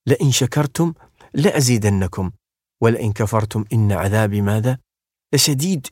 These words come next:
اليوم أنت ما بتعرف قيمة البيزات، والله بتروح عنك.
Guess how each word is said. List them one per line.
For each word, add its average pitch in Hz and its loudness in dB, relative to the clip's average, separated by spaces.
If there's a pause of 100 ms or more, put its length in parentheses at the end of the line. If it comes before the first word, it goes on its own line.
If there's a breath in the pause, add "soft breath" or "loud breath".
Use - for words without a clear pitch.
اليوم 110 2 (100)
أنت 107 0 (600)
ما 127 4
بتعرف 185 0
قيمة 170 4
البيزات، 131 2
والله 120 -2
بتروح 104 -6
عنك. 92 -8